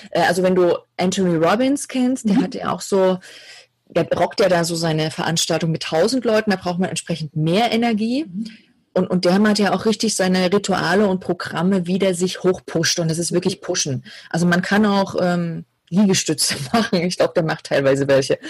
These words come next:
Speaker 2: Okay.
Speaker 1: um sich sozusagen hochzupushen. Ja? Also
Speaker 2: Okay.
Speaker 1: irgendwas, was einen ein Stück mehr in diese nach außen gerichtete Energie bringt.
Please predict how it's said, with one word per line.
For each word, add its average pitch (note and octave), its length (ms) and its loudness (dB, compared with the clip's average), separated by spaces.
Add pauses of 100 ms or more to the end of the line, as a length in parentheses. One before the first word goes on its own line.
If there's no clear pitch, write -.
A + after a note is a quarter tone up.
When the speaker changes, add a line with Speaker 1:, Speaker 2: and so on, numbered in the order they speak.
(200)
Speaker 2:
Okay. G3+ 280 0
Speaker 1:
um - 240 -8
sich - 160 -2
sozusagen E3+ 360 0
hochzupushen. D3 760 -2
Ja? F#3+ 220 -2 (240)
Also G3+ 140 -6
Speaker 2:
Okay. - 120 2
Speaker 1:
irgendwas, G3 380 -2
was F#3 140 0
einen F3+ 160 2
ein E3+ 60 -2
Stück - 260 -2
mehr F#3+ 200 2
in F3+ 80 -2
diese E3 560 -4 (1040)
nach E3 300 -2
außen E3+ 380 2
gerichtete D#3+ 420 0
Energie D3+ 320 -2
bringt. C#3+ 460 -8